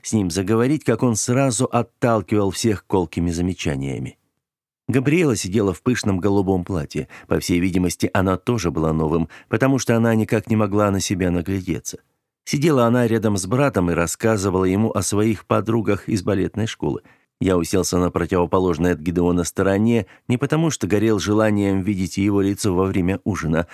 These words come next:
а потому что это место уже накрыли для меня. Прислуга ела отдельно, и потому широкий дубовый стол выглядел особенно пустым с тремя наборами посуды. Гидеон посмотрел на меня с усмешкой. Я отвёл взгляд, уткнувшись в стол.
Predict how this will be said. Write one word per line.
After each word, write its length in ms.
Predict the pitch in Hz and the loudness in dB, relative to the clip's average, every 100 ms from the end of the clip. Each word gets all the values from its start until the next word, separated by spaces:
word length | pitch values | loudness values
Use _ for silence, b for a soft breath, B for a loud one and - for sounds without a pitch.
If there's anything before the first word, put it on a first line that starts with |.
| B | B
а 100 | - | -6
потому 260 | 147 165 170 | -2 -2 -2
что 180 | - - | -2 -2
это 240 | 127 120 113 | -2 0 0
место 340 | 127 113 101 | 0 -2 -2
уже 280 | 98 113 104 | 0 0 0
накрыли 540 | 95 90 95 95 82 | -2 -4 -4 -2 -2
для 180 | 78 82 | -2 -4
меня. 300 | 82 80 - - _ _ _ _ _ | -2 -4 -6 -12 _ _ _ _ _
Прислуга 480 | 131 131 - 104 85 | -2 -2 0 0 2
ела 280 | 87 90 87 | 2 2 0
отдельно, 580 | 98 87 98 131 92 80 | -2 -2 0 0 2 0
и 40 | |
потому 460 | 80 80 85 90 80 | -2 -2 0 0 -2
широкий 480 | - 90 90 - 82 | -2 -2 -2 -2 -2
дубовый 420 | 87 85 85 87 | 0 2 0 0
стол 380 | - 143 131 B B | 0 0 0 B B
выглядел 540 | - 135 123 120 117 110 | -2 0 2 0 0 0
особенно 560 | 113 - 123 107 107 104 | -2 -2 -2 0 0 0
пустым 520 | 117 107 - 139 90 | -2 -4 0 0 0
с 80 | - | -2
тремя 340 | 82 85 87 | -2 0 0
наборами 460 | 82 78 82 80 82 | -2 -2 -2 -2 -4
посуды. 460 | 113 - - - b b _ _ _ | -6 -6 -8 -10 b b _ _ _
Гидеон 400 | 127 131 151 139 | -2 2 2 2
посмотрел 500 | 95 - 98 117 113 | 0 -2 0 0 0
на 60 | 98 | 2
меня 300 | 98 104 98 | 0 0 -2
с 120 | - | -4
усмешкой. 640 | 113 - - - - - _ | -6 -6 -6 -6 -10 -14 _
Я 220 | 85 85 | 0 0
отвёл 340 | 80 82 87 82 | 0 0 0 0
взгляд, 400 | 69 98 107 73 | -2 0 0 -2
уткнувшись 640 | 69 85 87 - 82 - | -4 -2 -2 -2 -6 -6
в 80 | - | -10
стол. 340 | - 82 - | -4 -2 -4